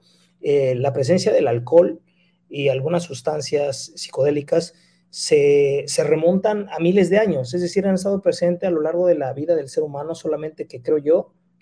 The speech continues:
y junto con las estadísticas, que se está saliendo de control. Literalmente no sabemos en qué va a acabar esto si sigue creciendo de esta manera. Y por último, en ocasiones el networking,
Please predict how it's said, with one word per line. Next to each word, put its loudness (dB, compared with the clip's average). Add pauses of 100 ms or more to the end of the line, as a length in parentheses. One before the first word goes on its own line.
y -4
junto -4
con -4
las -4
estadísticas, -2 (460)
que 2
se -2
está 0
saliendo -4
de -6
control. -12
Literalmente -2
no -2
sabemos -8 (300)
en -8
qué 2
va 4
a 0
acabar -2
esto -2
si -10
sigue -8
creciendo -4
de -2
esta -4
manera. -8 (420)
Y 0
por 4
último, 8
en 4
ocasiones 4
el 2
networking, 2